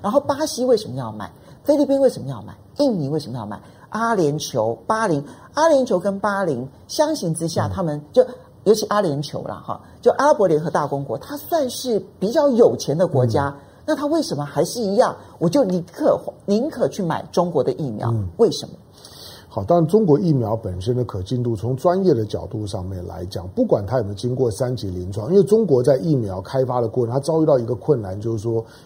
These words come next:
Speaker 2: 因为它把它境内的所有的染疫的人数消灭得太快了，以至于呢，当它疫苗出来了之后，竟然已经发现没有，没有什么地方可以让它去实验。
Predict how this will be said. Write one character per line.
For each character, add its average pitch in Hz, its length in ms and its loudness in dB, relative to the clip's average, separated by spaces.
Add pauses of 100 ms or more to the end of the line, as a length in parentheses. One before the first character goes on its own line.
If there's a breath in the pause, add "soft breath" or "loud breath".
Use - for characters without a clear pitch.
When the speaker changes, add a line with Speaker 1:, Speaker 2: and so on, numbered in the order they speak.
Speaker 2:
因 233 160 2
为 220 140 4
它 202 340 -4
把 98 240 -10
它 156 400 -8
境 151 420 0
内 135 280 2
的 104 260 -6
所 123 260 0
有 131 120 4
的 110 120 -2
染 104 300 -6
疫 139 220 -2
的 113 120 -2
人 101 280 -6
数 131 200 -4
消 160 280 0
灭 165 180 0
得 123 80 0
太 139 220 -6
快 - 300 -6
了， 69 80 -12 (760 soft breath)
以 180 120 2
至 233 200 4
于 196 60 6
呢， 185 100 8
当 214 160 2
它 226 100 2
疫 220 80 4
苗 160 160 6
出 - 140 0
来 156 100 6
了 151 140 6
之 156 80 4
后， 180 60 8
竟 196 180 0
然 143 160 2
已 - 20 -4
经 131 160 -2
发 151 140 0
现 147 160 2
没 127 200 2
有， 214 120 8
没 196 140 2
有 254 100 4
什 - 100 -4
么 117 120 -4
地 139 160 0
方 143 200 0 (220 loud breath)
可 156 80 6
以 143 40 6
让 151 180 4
它 139 120 4
去 143 140 2
实 95 280 -6
验。 107 220 0